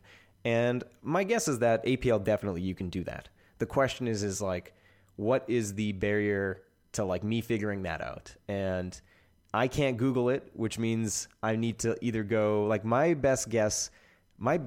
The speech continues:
probably what I would do is I would try and go find, like, a, a webinar talk, 'cause I know that there's been a, a bunch of webinar talks from past Dialog conferences with people talking about graphics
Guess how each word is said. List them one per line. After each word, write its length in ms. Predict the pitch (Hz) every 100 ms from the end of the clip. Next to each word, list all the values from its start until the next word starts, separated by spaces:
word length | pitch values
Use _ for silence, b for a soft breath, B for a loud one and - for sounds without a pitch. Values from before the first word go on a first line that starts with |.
| 107 - _ _
probably 340 | 180 202 160 143
what 160 | 123
I 60 | 123
would 160 | 117 110
do 180 | 131
is 80 | 160
I 80 | 113
would 140 | 113
try 180 | - 110
and 80 | 113
go 100 | 107
find, 360 | - 104 101 98
like, 160 | 95
a, 80 | 95 95 -
a 80 | 98
webinar 480 | 113 117 107 92
talk, 400 | - 87 78 - -
'cause 140 | - 101
I 80 |
know 200 | 107 113
that 140 | 117 107
there's 160 | 110
been 220 | 95 107 98
a, 140 | 92
a 80 | 101
bunch 320 | 95 104 104
of 120 | 113 98
webinar 400 | 101 101 101 92
talks 300 | 101 95 -
from 160 | 101
past 380 | - 98 92 107
Dialog 580 | 95 101 95 90 90 87
conferences 800 | - 90 95 87 87 85 87 - b b b b -
with 380 | 104 98 -
people 240 | - 127 120
talking 380 | 113 107 113 101
about 240 | 95 92
graphics 640 | 92 92 - 87 - -